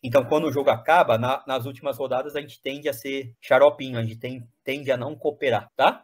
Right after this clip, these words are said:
Quando, quando o jogo não tem fim, a gente sempre tá colaborando, sempre tende a colaborar,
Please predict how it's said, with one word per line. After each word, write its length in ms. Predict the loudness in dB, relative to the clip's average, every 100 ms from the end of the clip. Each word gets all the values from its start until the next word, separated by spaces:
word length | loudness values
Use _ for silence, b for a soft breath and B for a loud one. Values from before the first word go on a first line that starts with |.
| _
Quando, 540 | 6 6 6 2 0 0
quando 280 | -2 -2
o 80 | -4
jogo 720 | -2 -2 -2 -4 -4 -4 -4
não 180 | 0 0
tem 200 | 0 -6
fim, 280 | -6 -8 -8 _
a 80 | -10
gente 120 | -8
sempre 200 | -10 -6
tá 100 | -4
colaborando, 540 | 2 4 4 2 0 -4
sempre 340 | -4 -4 -4
tende 240 | -8 -4
a 60 | -4
colaborar, 540 | -2 0 0 -2 -4